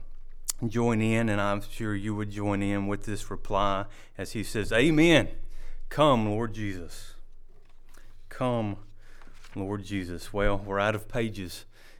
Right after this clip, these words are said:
in the Bible now, so we better tie the bow. Let's bring it all back together. From Nehemiah chapter three, we see the builder, Nehemiah,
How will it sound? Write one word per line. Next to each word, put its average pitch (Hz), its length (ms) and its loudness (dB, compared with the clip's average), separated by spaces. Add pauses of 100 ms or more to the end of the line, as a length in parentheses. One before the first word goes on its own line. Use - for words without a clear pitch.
in 104 120 -4
the 95 80 -4
Bible 101 400 0
now, 90 260 0
so - 180 -10
we 92 60 -6
better 92 220 -4
tie 98 240 0
the 90 100 -4
bow. 85 380 0 (640)
Let's 98 120 -12
bring 104 220 -2
it 98 60 0
all 98 180 4
back 98 180 0
together. 87 420 -6 (1080)
From 98 260 -2
Nehemiah 113 460 4
chapter 123 320 0
three, 110 580 0 (840)
we 110 200 2
see 101 500 -2 (600)
the 104 120 0
builder, 120 680 4
Nehemiah, 107 760 2